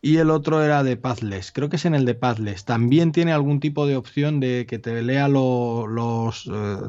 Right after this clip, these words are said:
los subtítulos o los menús o los letreros o alguna cosa así, ¿eh? Me suena a mí que lo, que lo encontré.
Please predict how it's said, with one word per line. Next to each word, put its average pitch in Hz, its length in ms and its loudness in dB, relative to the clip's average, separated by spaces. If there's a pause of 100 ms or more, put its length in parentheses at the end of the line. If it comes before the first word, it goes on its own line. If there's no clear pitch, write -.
(120)
los 104 180 -2
subtítulos 160 760 4
o 131 60 6
los 120 180 4
menús 143 580 2
o 120 80 0
los 113 220 -2
letreros 156 580 0 (460)
o 120 100 2
alguna 143 380 4
cosa 139 260 -4
así, 110 260 -6
¿eh? 131 80 -4
Me 131 100 -2
suena 127 220 -4
a - 20 -2
mí 135 120 -2
que 135 80 -4
lo, 113 320 -2
que 117 60 -10
lo 107 100 -4
encontré. 98 460 -6